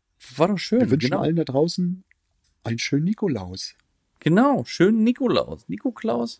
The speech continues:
Speaker 1: Nikolaus.
Speaker 2: Hm.
Speaker 1: Aber wenn die das, also, ich, wenn, ne, kommt drauf an, wie schnell du bist mit Schicken. Aber wenn, ich glaub nicht, dass sie den, den Nikolaus hier,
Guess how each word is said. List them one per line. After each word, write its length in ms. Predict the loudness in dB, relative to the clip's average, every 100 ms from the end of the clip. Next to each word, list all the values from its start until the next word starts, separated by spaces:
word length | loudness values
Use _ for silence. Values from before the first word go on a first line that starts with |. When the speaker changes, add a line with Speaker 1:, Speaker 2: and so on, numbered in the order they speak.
| -12
Speaker 1:
Nikolaus. 580 | -10 -8 -6 -6 -8 -10 _
Speaker 2:
Hm. 140 | -18 -14 -2
Speaker 1:
Aber 240 | 2 2
wenn 160 | 2 0
die 60 |
das, 280 | 0 -2 -6 -20 _ -10
also, 200 | -8 -8
ich, 140 | -10 -14 _ _ _ _ -10
wenn, 200 | -8 -6 -4
ne, 220 | -4 -4 _ -20 -12
kommt 160 | -4
drauf 160 | -2 -2
an, 160 | -4
wie 60 | -6
schnell 260 | -6 -4 -4
du 80 |
bist 260 | -6 -8 -10
mit 160 | -14 -10
Schicken. 300 | -8 -8 -10 _ -20 -20 -20 _
Aber 260 | -4 -2 0
wenn, 300 | -2 -4 -6
ich 180 | -12 -14
glaub 260 | -8 -6 -6
nicht, 180 | -8 -8
dass 140 | -8
sie 180 | -10 -10
den, 120 | -10
den 320 | -10 -8 -8
Nikolaus 600 | -6 -4 -2 0 -2 -6
hier, 480 | -8 -4 -2 -4